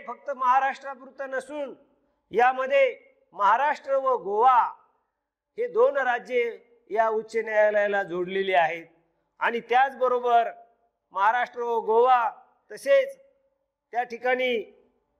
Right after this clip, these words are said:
दोन राज्ये व दोन केंद्रशासित प्रदेश, केंद्रशासित प्रदेशामध्ये दादरा नगर हवेली व दीव दमण या केंद्रशासित प्रदेशांसाठी हे मुंबई उच्च न्यायालय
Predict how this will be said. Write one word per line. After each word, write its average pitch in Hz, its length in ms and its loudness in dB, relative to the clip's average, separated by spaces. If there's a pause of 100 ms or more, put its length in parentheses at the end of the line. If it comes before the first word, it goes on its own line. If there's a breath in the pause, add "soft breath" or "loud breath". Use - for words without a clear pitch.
(240)
दोन 277 420 2
राज्ये 240 500 0
व 247 200 2
दोन 262 260 4
केंद्रशासित 240 800 -6
प्रदेश, 254 600 0 (400)
केंद्रशासित 240 640 -6
प्रदेशामध्ये 214 920 0 (280)
दादरा 196 500 2
नगर 226 300 -6
हवेली 202 800 -4 (240)
व 220 280 2
दीव 202 420 -6
दमण 214 460 2 (380)
या 202 240 0
केंद्रशासित 202 840 -8
प्रदेशांसाठी 214 1000 -4
हे 208 120 2
मुंबई 202 380 -2
उच्च 196 300 -6
न्यायालय 185 600 0